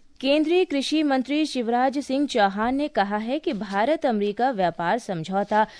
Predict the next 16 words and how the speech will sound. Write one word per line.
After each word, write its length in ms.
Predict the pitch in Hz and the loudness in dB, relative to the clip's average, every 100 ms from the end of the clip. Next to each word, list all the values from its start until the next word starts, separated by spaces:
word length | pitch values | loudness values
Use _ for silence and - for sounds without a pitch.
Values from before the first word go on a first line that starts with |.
| - | -8
राष्ट्रीय 560 | 190 214 254 277 - 247 | 0 2 2 0 -2 -2
हित 320 | 190 220 - | 0 -2 0
में 180 | 233 262 | 0 0
सर्वोत्तम 680 | - 254 240 247 269 330 330 | 0 0 2 2 0 -2 -2
समझौता 520 | 269 196 180 160 - | -2 -4 -2 -4 -2
है। 220 | 185 175 - - - | 0 -2 -4 -16 -4
इसमें 300 | 214 214 233 | -4 0 0
किसानों 500 | 240 190 202 185 226 | 0 -4 -2 0 0
के 100 | 247 | -2
हितों 320 | 214 180 196 | -4 -2 -2
की 180 | 196 220 | -2 -4
पूरी 380 | - 185 196 233 | -4 -4 -2 0
रक्षा 360 | 185 180 175 156 | -2 -2 -4 -4
की 200 | 196 214 | -4 0
गई 180 | 226 | 2
है। 180 | 226 240 | 2 -4